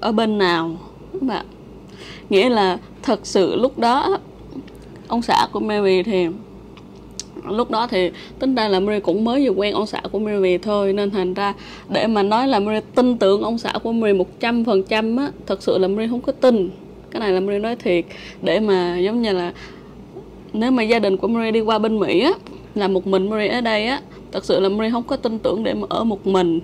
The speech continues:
với ông xã của Mary. Giống, giống kiểu vậy đó, nói chung là Mary không có tin tưởng một trăm phần trăm. Mà để mà qua bên Mỹ á, thì thật sự thì Mary lại cảm thấy cũng thích ở bên này các bạn.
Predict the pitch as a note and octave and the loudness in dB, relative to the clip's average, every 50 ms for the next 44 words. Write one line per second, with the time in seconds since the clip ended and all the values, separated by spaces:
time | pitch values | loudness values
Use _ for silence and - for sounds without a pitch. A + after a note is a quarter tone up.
0 | - - A#3 B3 - G#3 G#3 - G3+ - - G3 - G3+ G3+ G3+ G#3 G3+ G3 F#3 | -4 -6 -6 -6 -6 -6 -6 -2 -2 -2 -2 0 -2 -4 -2 -2 0 0 2 2
1 | F3+ F3 E3+ F3+ F3+ - - - - - - - - G#3+ A3+ A#3 - - - - | 2 0 -2 -4 -6 -12 -20 -20 -20 -20 -20 -12 -8 -6 -6 -6 -6 -6 -2 0
2 | B3+ C4+ C#4 - - F#3 A3+ B3 A3+ F3+ F#3+ G#3 A#3 B3+ B3+ - A#3+ A3+ G#3+ G3 | 0 0 2 2 2 2 4 4 4 4 2 0 -2 -2 -2 -2 -2 0 2 0
3 | G3 G#3+ A#3+ A#3 A3+ - C4 B3+ A#3 A3 G#3+ - - - G3 A3 G#3+ F#3+ - - | 0 0 -2 -4 -2 -4 -4 -4 -4 -6 -4 -2 -2 -2 -2 -2 -4 -6 -6 -6
4 | G#3 G#3 G3+ G3+ F#3+ F#3+ F#3+ G#3 G#3 G3+ F#3+ F#3 - - - - - - - - | -6 -4 -2 -2 -4 -2 -2 -2 -2 -2 -2 -6 -8 -14 -20 -20 -20 -20 -20 -20
5 | - - - - - - - - - - - - - - - - - F#3+ F#3+ F#3 | -20 -20 -18 -18 -18 -16 -16 -18 -20 -18 -18 -18 -18 -18 -16 -6 -2 0 2 2
6 | F#3 F#3 F#3 G3 - - - - G3 - G#3 A#3 A#3+ A3+ G#3 G3 G3 A3 G#3+ G#3+ | 2 0 -2 -4 -8 -14 -14 -6 -2 0 2 2 4 4 2 4 6 6 6 6
7 | G#3 A3+ G#3+ A3 G#3 F#3+ D3 - - A3+ C4 D#4 - - - - - - - - | 4 2 0 2 2 2 2 2 2 2 2 2 2 0 -4 -10 -18 -18 -18 -18
8 | - - - - - - - - - C4 F#3+ - - C4+ A3+ - - - - G#3+ | -18 -18 -20 -20 -20 -20 -14 -2 4 4 4 4 4 2 0 0 -2 -2 0 2
9 | F#3+ F#3 G3+ G3 B3 G3+ G3 G3 F#3+ - - - - - - - - - A#3 A#3+ | 2 2 2 2 4 6 6 6 4 2 -8 -18 -18 -18 -16 -10 -6 0 2 4
10 | A#3+ A#3 G#3 F3 F3+ - - - A3 A3+ - C#4 C4+ C#4 C#4 - - G#3 - - | 4 4 4 2 2 2 0 0 0 2 2 2 2 2 0 -2 -4 -4 -2 -2
11 | G4+ G#4+ - C4+ A#3+ A#3+ A#3+ A#3 A3 G#3 G3+ G3 F3 E3+ E3 - B3+ - A3 - | -2 0 2 2 2 2 2 2 2 2 2 2 2 0 -2 -2 -4 -4 -2 -2
12 | - - | -4 -6